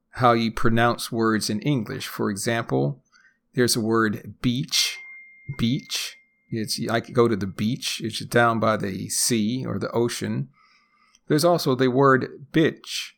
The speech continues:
bitch, which can be a female dog, which is not a bad,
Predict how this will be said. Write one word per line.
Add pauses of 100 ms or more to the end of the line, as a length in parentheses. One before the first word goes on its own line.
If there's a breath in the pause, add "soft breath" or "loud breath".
bitch, (500)
which
can
be
a
female
dog,
which
is
not
a
bad,